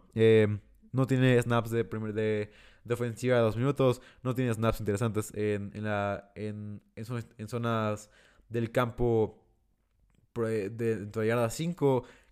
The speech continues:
Creo que espero ver mucho, mucho más de Anthony Gibson. Pasemos al lado de los Falcons. Para mí este partido, gente. Para mí, les voy a decir esto. Este es mi take de esta semana. Para mí, Kyle Pitts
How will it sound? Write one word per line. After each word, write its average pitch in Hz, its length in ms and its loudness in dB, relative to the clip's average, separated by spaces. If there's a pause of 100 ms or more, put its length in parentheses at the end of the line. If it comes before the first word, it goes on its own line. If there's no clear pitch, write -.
Creo 135 160 -4
que 127 260 -10
espero 131 260 2
ver 123 120 6
mucho, 123 260 0
mucho 113 220 -4
más 107 320 -2
de 101 140 -4
Anthony 107 220 -2
Gibson. 117 320 0 (320)
Pasemos 151 280 2
al 143 60 2
lado 135 180 8
de 123 60 8
los 113 100 4
Falcons. 147 220 2
Para 131 100 4
mí 156 80 4
este 185 140 2
partido, 123 340 4
gente. 101 240 -6 (460)
Para 143 160 4
mí, 175 340 2
les 139 180 4
voy 160 120 6
a - 20 6
decir 143 220 2
esto. 127 220 -2
Este 120 200 -8
es 151 220 -8
mi 127 80 -4
take 117 160 0
de 120 60 0
esta 117 120 -6
semana. 101 300 -6
Para 117 260 -4
mí, 170 300 -4 (340)
Kyle 151 240 2
Pitts 135 400 -4